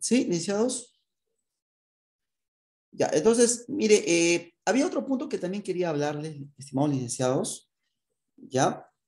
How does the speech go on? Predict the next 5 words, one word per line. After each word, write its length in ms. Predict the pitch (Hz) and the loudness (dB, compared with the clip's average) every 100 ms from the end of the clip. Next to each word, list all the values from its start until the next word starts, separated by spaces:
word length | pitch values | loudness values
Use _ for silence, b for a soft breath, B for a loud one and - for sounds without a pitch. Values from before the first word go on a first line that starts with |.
| _ _ _ _ _ _ _ _ _ _ | _ _ _ _ _ _ _ _ _ _
Era 400 | 185 214 226 226 | 6 8 6 4
con 200 | 175 156 | 2 0
su, 420 | - 160 147 - | -2 -4 -6 -8
con 160 | - 143 | -4 -2
respecto 920 | 135 139 180 175 - 185 190 190 - | -2 -2 -4 -4 2 6 6 4 -6